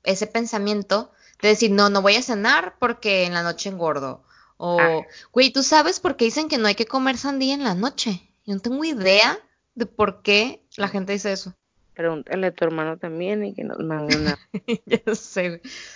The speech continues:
Speaker 1: Este, pero fíjate, ese, ese, ese es un mito que yo creo que muchos
Speaker 2: No,
Speaker 1: debemos de tener porque,
Speaker 2: sí.
Speaker 1: porque sí, sí,
Speaker 2: Eso
Speaker 1: lo
Speaker 2: no.
Speaker 1: he escuchado mucho.
Speaker 2: Lo que yo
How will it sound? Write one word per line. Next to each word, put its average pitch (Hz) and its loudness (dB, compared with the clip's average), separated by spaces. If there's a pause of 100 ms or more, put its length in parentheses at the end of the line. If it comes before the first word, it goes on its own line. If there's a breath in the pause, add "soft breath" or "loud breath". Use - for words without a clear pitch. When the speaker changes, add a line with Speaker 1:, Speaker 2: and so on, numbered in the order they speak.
(1000 loud breath)
Speaker 1:
Este, 226 4
pero 233 6
fíjate, 220 0
ese, 208 -2
ese, 240 4
ese 214 2
es 233 -6
un 254 -2
mito 262 0
que 277 0
yo 220 2
creo 208 2
que 247 0
muchos 226 0
Speaker 2:
No, 226 6
Speaker 1:
debemos 196 8
de 202 2
tener 214 0
porque, 202 -2
Speaker 2:
sí. - -20 (1200 soft breath)
Speaker 1:
porque 208 -2
sí, 190 -2 (220)
sí, - 2
Speaker 2:
Eso 381 6
Speaker 1:
lo 415 6
Speaker 2:
no. 196 8
Speaker 1:
he 208 6
escuchado 202 -2
mucho. 190 -6 (380)
Speaker 2:
Lo 254 10
que 254 4
yo 277 8